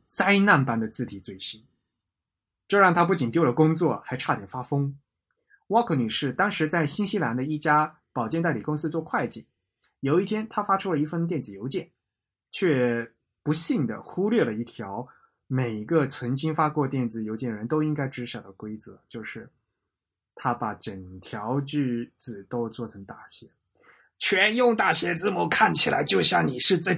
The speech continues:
憎恨某人，而且在大声吼叫。<laughs> 因为他写那封邮件就，就，就是说啊，确保大家那个员工补贴要处理恢复的话，请一定要，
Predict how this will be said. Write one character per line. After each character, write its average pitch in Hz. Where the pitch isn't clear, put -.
憎 -
恨 196
某 117
人， 123
而 127
且 139
在 -
大 139
声 123
吼 -
叫。 -
<laughs> -
因 185
为 170
他 220
写 214
那 160
封 170
邮 123
件 139
就， 143
就， 190
就 170
是 160
说 165
啊， 151
确 139
保 147
大 160
家 156
那 156
个 147
员 139
工 185
补 120
贴 156
要 165
处 -
理 120
恢 143
复 139
的 147
话， 143
请 120
一 135
定 156
要， 135